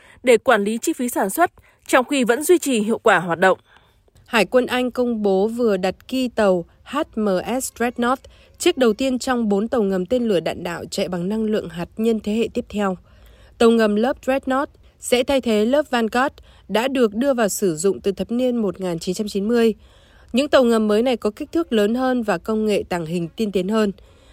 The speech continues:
Speaker 2: Với lượng giãn nước hơn mười bảy nghìn tấn, tàu ngầm lớp Dreadnought là lớp tàu ngầm lớn nhất từng được chế tạo cho Hải quân Hoàng gia. Tàu ngầm lớp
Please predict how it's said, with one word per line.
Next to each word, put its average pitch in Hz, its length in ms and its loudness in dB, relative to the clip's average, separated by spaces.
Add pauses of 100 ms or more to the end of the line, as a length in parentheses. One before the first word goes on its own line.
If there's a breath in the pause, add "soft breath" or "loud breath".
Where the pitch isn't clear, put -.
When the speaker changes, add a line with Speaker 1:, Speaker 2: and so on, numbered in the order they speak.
(160 soft breath)
Speaker 2:
Với 220 140 6
lượng 254 260 2
giãn 233 280 -2
nước 330 220 -2
hơn 262 220 -2
mười 214 100 0
bảy 180 140 0
nghìn 165 240 -4
tấn, 190 340 -2 (340 soft breath)
tàu 220 120 4
ngầm 214 240 2
lớp 247 260 0
Dreadnought 262 480 -2
là 196 280 -2
lớp 208 260 -2
tàu 220 120 0
ngầm 185 320 -2
lớn 175 340 0
nhất 339 160 -2 (160)
từng 185 220 0
được 160 160 -6
chế 180 160 -2
tạo 196 320 -4
cho 214 140 -6
Hải 180 220 -8
quân 202 220 -4
Hoàng 165 200 -8
gia. 180 260 -2 (460 soft breath)
Tàu 254 120 6
ngầm 240 200 4
lớp 294 160 2